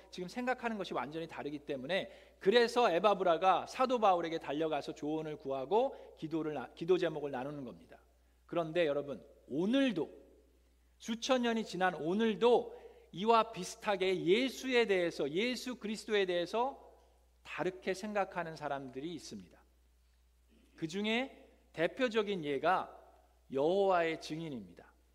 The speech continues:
하도 많은, 뭐, 이단들이 뭐 한두 개가 아니죠. 하도 그 많은 이단들 중에 왜 여호와의 증인을 오늘 이야기하느냐 하면은, 오늘 본문에 있는 말씀을 가지고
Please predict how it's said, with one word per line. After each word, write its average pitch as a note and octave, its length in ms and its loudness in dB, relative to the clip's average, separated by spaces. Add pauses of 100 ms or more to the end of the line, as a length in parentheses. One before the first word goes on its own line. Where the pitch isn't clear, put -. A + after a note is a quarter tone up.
(1120)
하도 G#3+ 280 -4
많은, E3+ 360 -2
뭐, D#3 100 -2
이단들이 G3 460 0
뭐 F#3+ 80 0
한두 A3+ 240 -6
개가 G3+ 220 0
아니죠. C#3+ 280 -4
하도 G#3+ 340 -6
그 F#3+ 80 -10
많은 F#3+ 420 -4
이단들 F#3+ 400 0
중에 F#3+ 300 -4
왜 G#3 760 0
여호와의 F#3 580 4
증인을 F3 360 -8
오늘 D#3 240 -6
이야기하느냐 D3+ 1000 -2 (840)
하면은, F3 580 -6 (140)
오늘 A3 400 0 (440)
본문에 B3 580 2
있는 G#3 220 -2
말씀을 F3+ 480 0
가지고 D3 680 -6